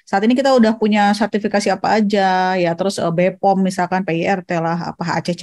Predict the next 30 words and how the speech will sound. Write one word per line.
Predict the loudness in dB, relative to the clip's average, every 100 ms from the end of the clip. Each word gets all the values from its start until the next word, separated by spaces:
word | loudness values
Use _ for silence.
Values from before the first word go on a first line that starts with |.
| -4
P | -4
lah, | -4 -4 -4
atau | -6
halal | -4 -2 -2 0
lah. | -4 -6 -18 -20 -12
Itu | -6 -2 0
silakan | 0 2 0
nanti | 0 0 0 0
ditampilkan | -2 0 0 -2 -2 -4 -2 2 2
ya | 2 0
di | 0 0
customer | -2 -2 -2
traction | -4 -6 -4 0 0 0 -6 -20 -20 -6
ya, | -2 0 0
eh, | 0 0 0 0
udah | 2 2 0
pernah | 0 0 0
menang | -2 -2
kompetisi | -2 0 0 -2 -2 -2
apa | -2 -2
saja, | 0 0 0 0 0 -4 -10 -20 _ _
ada | 0 2 2
di | 2
media | 2 2 2 2
mana | 2 0 0
aja | 0 2 0 0 0
gitu | -2 0
ya. | 0 -2
Terus | -2 -4 -2
juga, | -2 0 0 0 -4 -8